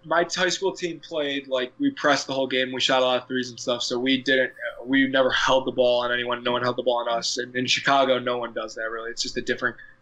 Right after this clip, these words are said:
kind of basketball. But once I got to Ohio, I did see that a lot of people, a lot of teams would hold the ball for quarters at a time, and that was just insane to me. So, yeah, the,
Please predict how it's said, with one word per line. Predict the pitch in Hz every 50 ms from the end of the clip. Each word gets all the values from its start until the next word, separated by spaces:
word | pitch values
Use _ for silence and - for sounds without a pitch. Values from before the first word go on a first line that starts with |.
| _
kind | - - 139 135
of | 131
basketball. | 135 123 131 131 - - 160 156 156
But | 151 143
once | 131 135 151 143
I | 180 175
got | 170 165
to | 165 151
Ohio, | 139 127 135 151 156 156
I | 143 131 135 -
did | - 147 147 147 139 139 -
see | - - - 147 147 139
that | 139 135
a | 127
lot | 120 120 120 120 127 131
of | 127
people, | - 127 123 - - 131 127 127 127 - - - - - - _ -
a | 131
lot | 135 139 143
of | 139 139
teams | - 143 147 147 139 143
would | 143 -
hold | - 131 143 135
the | 139
ball | 131 131 120 127 135 135
for | - - 135
quarters | - - - - 135 131 131 139 135 127
at | 131
a | 127
time, | - - 120 120 127 131 131 127
and | 120 120
that | 127 127
was | 123 117 -
just | - 127 - - -
insane | 127 123 - - 127 135 135 135
to | 143
me. | 147 151 151
So, | - - 139 127
yeah, | 123 127 131 120 120 117 113 - -
the, | 135 131